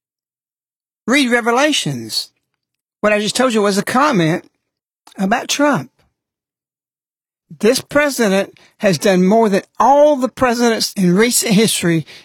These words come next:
in regards to abortion. They don't even come close to what Trump has done. I bring all this up because Trump, a couple of days ago with Melania, went to the John Paul the Second shrine in Washington.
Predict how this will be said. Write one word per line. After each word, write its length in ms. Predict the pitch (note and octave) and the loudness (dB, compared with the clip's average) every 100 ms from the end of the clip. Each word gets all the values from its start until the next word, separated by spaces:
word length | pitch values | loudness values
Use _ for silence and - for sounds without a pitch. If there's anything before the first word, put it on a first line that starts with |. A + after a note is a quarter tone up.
| - | -2
in 140 | F#3 | 0
regards 380 | F#3+ F3+ F3+ E3 | 2 0 0 0
to 160 | F#3+ | -2
abortion. 680 | E3+ D#3+ D#3 - D#3 C3+ C3 _ - | -2 -2 -2 -2 -4 -6 -8 _ -2
They 100 | B3 | 0
don't 140 | C4 | 2
even 180 | B3 A3 | 2 0
come 200 | - G3 | -2 -4
close 320 | - - A#3+ | -2 -4 -2
to 100 | G#3 | -2
what 180 | F3 - | -2 -4
Trump 360 | - F3 E3 | -4 -4 -4
has 120 | D#3 B2+ | -8 -6
done. 440 | D#3+ C3+ B2+ A#2 _ _ _ _ _ _ _ _ _ _ | -6 -6 -8 -14 _ _ _ _ _ _ _ _ _ _
I 80 | - | -6
bring 260 | F#3 D4+ C#4 | 0 0 2
all 140 | G#3+ | 0
this 240 | F#3 E3 F#3 | 0 0 -2
up 240 | D#3+ F3+ - - _ _ _ _ - | -2 -4 -10 -20 _ _ _ _ -12
because 440 | E3+ G#3+ F#3 D#3+ | -4 0 0 -2
Trump, 400 | - A#3 A#3 - _ - | -2 0 0 -2 _ -12
a 40 | |
couple 300 | - A3 A3+ | -4 -2 0
of 60 | G3+ | 2
days 260 | F#3 F3 | 2 0
ago 200 | E3 E3+ | 0 0
with 180 | F#3 F#3+ | 0 0
Melania, 560 | G3+ F3+ F3 F3 E3+ D#3+ _ _ _ | 0 0 0 0 0 -4 _ _ _
went 240 | F3 G3 - | -2 -2 0
to 180 | G3 | 0
the 140 | F3+ E3+ | 0 -2
John 320 | D3 F3+ G3 | 0 0 0
Paul 280 | G#3 F#3+ F#3+ | 0 0 0
the 120 | F#3+ | 0
Second 480 | D#3 F#3 D#3+ F3+ - - _ _ | -2 -2 -2 -4 -6 -12 _ _
shrine 460 | - - G#3+ G3 G3+ | -10 -2 0 0 0
in 180 | F#3+ E3+ | 0 0
Washington. 760 | E3 D#3+ B2+ C#3+ - C#3+ B2+ | 0 0 -4 -8 -8 -10 -10